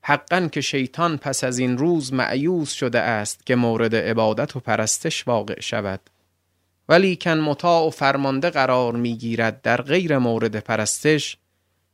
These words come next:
از اعمالی که شما به جای می‌آورید و آنها را کوچک می‌شمارید، به آن گناهان و خطاها راضی است. آگاه باشید."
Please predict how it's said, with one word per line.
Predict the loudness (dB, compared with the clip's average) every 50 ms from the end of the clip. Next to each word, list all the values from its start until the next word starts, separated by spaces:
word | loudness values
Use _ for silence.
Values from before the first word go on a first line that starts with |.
| _ 2
از | 2 2 2 2 2
اعمالی | 2 4 4 4 4 4 4 4 4 0 -4
که | -4 -6 -6
شما | -4 -4 -4 0 0 2 2 2
به | 0 -2 -2
جای | 0 2 2 2 2 0 0
می‌آورید | -2 -2 -2 -2 -2 -4 -4 -4 -6 -6 -8 -12 -14 -18 -20 -20 _ _ _ _ _ _ _ _ _ _ _ _ _ _ _ _ 2
و | 4
آنها | 4 6 4 4 4 4 4 6
را | 6 6 4 4
کوچک | 2 -2 -4 -4 -4 -2 -2 -2 -4 -2 0
می‌شمارید، | 0 0 2 2 0 0 2 0 0 -2 -2 -6 -8 -8 -12 _ -20 _ _ _ _ _
به | 4 6
آن | 6 6 6 4
گناهان | 4 2 4 4 2 2 2 0 -2 -2 -2
و | -2 -4
خطاها | -4 -4 -6 -4 -2 -2 -2 -2 0 0 0 0
راضی | 0 0 -2 -2 -4 -4 -6 -6 -6 -6 -8
است. | -10 -10 -10 -10 -10 -12 _ _ _ _ _ _ _ _ _ _ -2
آگاه | 0 2 2 4 4 4 6 4 4 2 -2 -4
باشید." | -4 -4 -4 -6 -8 -8 -10 -10 -12 -14 -18 _ _